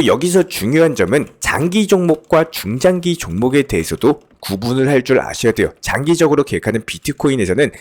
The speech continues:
단기 종목에서 나온 수익금을 절반 정도는 야금야금 계속 비트코인을 매수가 들어가시게 된다면은 이에 따른 수익 극대화가 가능할 수밖에 없고 이거 매수해놓고 매도 걸어놓고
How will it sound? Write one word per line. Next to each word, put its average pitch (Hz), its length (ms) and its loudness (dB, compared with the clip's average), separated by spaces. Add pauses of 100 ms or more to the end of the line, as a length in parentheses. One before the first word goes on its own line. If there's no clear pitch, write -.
(160)
단기 156 380 -2
종목에서 139 540 0
나온 98 260 2
수익금을 160 640 0
절반 196 300 4
정도는 165 480 2
야금야금 147 680 0
계속 98 340 -4
비트코인을 107 680 -2
매수가 104 420 -4
들어가시게 95 600 -6
된다면은 87 540 -2 (180)
이에 127 200 -2
따른 139 240 0
수익 147 380 -4
극대화가 110 520 -2
가능할 90 340 -4
수밖에 104 340 -4
없고 - 420 -2
이거 123 320 2
매수해놓고 117 680 2
매도 92 280 0
걸어놓고 113 720 0